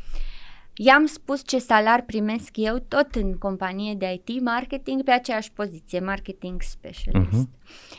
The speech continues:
Speaker 1: Și zice către mine, el cu un an sau, uh, doi mai mult, uh,
Speaker 2: Mai experimentat,
Speaker 1: mai
Speaker 2: da.
Speaker 1: experimentat. Și zic ce salar am. Și zice, „Vai de mine, Ștefana, păi eu banii ăștia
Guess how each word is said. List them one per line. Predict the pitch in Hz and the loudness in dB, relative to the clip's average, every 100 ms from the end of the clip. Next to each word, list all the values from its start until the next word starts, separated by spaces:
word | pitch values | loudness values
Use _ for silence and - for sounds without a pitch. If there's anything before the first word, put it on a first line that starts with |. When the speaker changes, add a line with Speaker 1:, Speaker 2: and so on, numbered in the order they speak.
| - - | 2 8
Speaker 1:
Și | 359 | 8
zice | 349 370 349 | 8 2 -2
către | 330 320 311 294 | -2 -2 0 0
mine, | 285 285 277 277 | 2 2 0 -2
el | 277 370 359 330 | 4 6 6 4
cu | 330 311 302 | 0 2 4
un | 294 294 | 6 6
an | 302 | 6
sau, | 285 277 247 233 | 4 6 8 6
uh, | 233 226 214 | 4 2 2
doi | 240 240 | 2 2
mai | 233 214 | 2 -2
mult, | 208 220 208 196 - | -2 -4 -4 -6 -8
uh, | 202 190 185 185 180 185 | -4 -2 -2 -4 0 4
Speaker 2:
Mai | 185 | 4
experimentat, | 190 - 85 82 240 | 4 4 6 8 6
Speaker 1:
mai | 226 | 10
Speaker 2:
da. | - | 10
Speaker 1:
experimentat. | 87 - 202 196 190 196 202 - - - - | 12 10 12 8 8 2 -2 -8 -14 -16 -10
Și | - 403 370 | 2 4 6
zic | 320 | 2
ce | - - | 2 -2
salar | - 277 277 269 | 6 10 12 10
am. | 247 196 226 - - - - | 8 6 4 -4 -12 -14 -18
Și | - - | -10 -6
zice, | 214 233 226 220 226 - - | -4 -4 -2 -2 -2 -8 -18
„Vai | - 156 220 330 233 | -8 4 8 8 8
de | 180 | 4
mine, | 185 226 254 | 4 2 0
Ștefana, | 196 - 196 247 254 226 220 | 0 -4 -4 0 0 0 2
păi | 262 | 2
eu | 302 | 2
banii | 277 269 330 320 320 | 4 8 8 8 4
ăștia | 320 - | 2 2